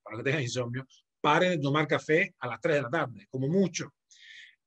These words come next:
Recuerden que la vida media de la cafeína es, hay un, hay un post por aquí que puse, o en una historia,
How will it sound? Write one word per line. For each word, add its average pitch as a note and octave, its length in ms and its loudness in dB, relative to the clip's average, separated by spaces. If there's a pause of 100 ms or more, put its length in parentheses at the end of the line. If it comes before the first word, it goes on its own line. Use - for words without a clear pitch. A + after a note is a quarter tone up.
Recuerden E3 340 4
que D3+ 60 4
la C3+ 120 4
vida D#3+ 220 6
media E3+ 340 4
de C#3+ 60 4
la B2+ 80 2
cafeína D#3 600 0
es, D3 460 0 (100)
hay C#3+ 140 -2
un, A#2+ 340 -4
hay B2+ 100 -4
un A#2+ 120 -6
post D3+ 340 0
por - 120 -12
aquí B2+ 140 -8
que B2 100 -6
puse, B2+ 520 -6 (320)
o A2 180 -8
en A2+ 100 -8
una A2+ 80 -10
historia, C3 640 -2